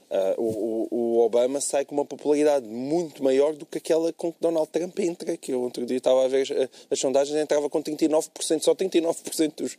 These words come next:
dos, dos americanos é que tinham uma opinião positiva sobre Donald Trump. Nem sequer percebe como é que ele ganhou as eleições, verdadeiramente.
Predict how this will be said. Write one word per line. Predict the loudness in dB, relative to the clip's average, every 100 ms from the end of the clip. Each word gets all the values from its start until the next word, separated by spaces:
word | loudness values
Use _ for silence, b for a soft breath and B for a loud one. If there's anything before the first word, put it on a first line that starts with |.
| B B B _
dos, | -2 -2 -2
dos | -4 -2 0
americanos | 0 0 0 0
é | 0
que |
tinham | 0 0
uma | 0
opinião | 0 -2 -2
positiva | -4 -4 -4 -2
sobre | -4 0
Donald | 0 2 2
Trump. | 0 0 -2 -4
Nem | -4 -6
sequer | 0 0
percebe | 2 0
como | 2 -2
é |
que | 0
ele | -2 -4 b b b -2
ganhou | 0 2 0
as | 0
eleições, | -2 0 -4
verdadeiramente. | -2 -2 0 0 0 -4